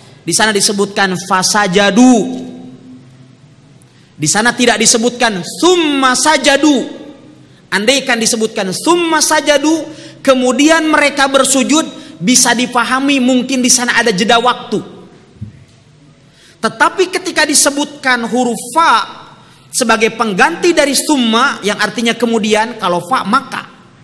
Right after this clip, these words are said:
ini menunjukkan bahwa para malaikat seketika itu pula langsung mereka sujud kepada Nabi Adam atas perintah dari Allah Subhanahu wa taala.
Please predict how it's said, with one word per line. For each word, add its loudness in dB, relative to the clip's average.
ini 4
menunjukkan 0
bahwa 2
para 0
malaikat -2
seketika -2
itu -2
pula 2
langsung 2
mereka 2
sujud 0
kepada 0
Nabi -2
Adam 2
atas -4
perintah -2
dari 0
Allah -2
Subhanahu 0
wa 2
taala. 2